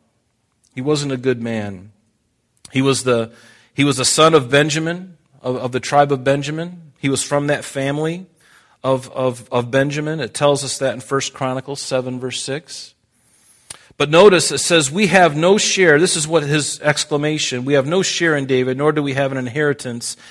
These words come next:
in the son of Jesse. Every man to his tents, O Israel." This phrase literally is a declaration of war, is really what this is.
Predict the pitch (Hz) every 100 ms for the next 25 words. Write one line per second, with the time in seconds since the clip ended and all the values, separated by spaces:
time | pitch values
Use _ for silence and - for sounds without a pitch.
0 | - - 131 - 139 131 117 131 127 -
1 | 120 147 160 165 147 143 143 135 - 139
2 | 131 120 - 135 127 120 - - 127 123
3 | 123 123 113 110 110 107 107 - - -
4 | - - 165 - - 165 175 156 135 120
5 | 143 165 151 127 123 113 117 120 135 -
6 | 120 123 120 117 107 101 113 110 92 65
7 | _ _ _ _ - 113 117 117 113 107
8 | 104 101 - 110 92 90 - -